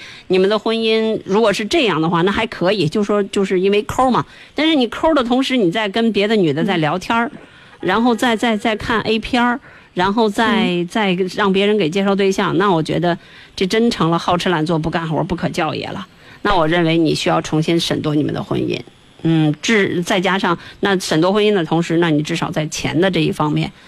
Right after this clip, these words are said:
Speaker 1: 那你要控制了。而且你像这个店还是你们家送的，我觉得他对你的感情，
Speaker 2: 对。
Speaker 1: 包括对你的这什么，很有可能在利用你。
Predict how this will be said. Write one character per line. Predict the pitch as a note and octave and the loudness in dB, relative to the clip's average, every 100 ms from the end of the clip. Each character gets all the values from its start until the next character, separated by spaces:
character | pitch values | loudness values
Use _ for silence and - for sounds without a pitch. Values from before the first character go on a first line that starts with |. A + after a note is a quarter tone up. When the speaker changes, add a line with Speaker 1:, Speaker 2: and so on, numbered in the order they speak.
| - - - | -20 -12 -2
Speaker 1:
那 | D#3+ | 0
你 | D3+ | 0
要 | B2+ | -2
控 | - F3 C#3+ | 0 0 0
制 | - | -6
了。 | - | -4
而 | E3+ | -2
且 | F3 E3+ | 0 2
你 | D#3 | 2
像 | D3+ E3 | 0 0
这 | F#3 | 0
个 | E3+ | 0
店 | E3+ E3 | 0 -2
还 | F3 | -2
是 | E3 | 2
你 | E3 | 2
们 | C#3+ | 2
家 | D3 D3+ D#3 | 0 0 -2
送 | - D#3+ C3 | -2 -2 -2
的， | - - - - - | -4 -12 -20 -10 -2
我 | |
觉 | D#3+ F3+ | 0 2
得 | G3 | 2
他 | F#3+ | 2
对 | G#3+ | 2
你 | F#3 D3 | 2 2
的 | F3 | 2
感 | G3+ C3+ | 2 -2
情， | D#3 D#3 | -4 -2
Speaker 2:
对。 | E3 | 0
Speaker 1:
包 | F#3 G3 | 0 0
括 | F3 | -2
对 | G3 | 0
你 | F3+ C#3+ | 0 0
的 | D#3 | -2
这 | D#3+ D#3+ | -2 -2
什 | D#3 | -2
么， | D3+ | -2
很 | E3 | 0
有 | F#3+ | 0
可 | F#3+ E3 | 0 0
能 | E3 | 0
在 | F#3 | 2
利 | A#3 G#3 | 2 0
用 | D#3+ - | 0 -2
你。 | - - | -6 -8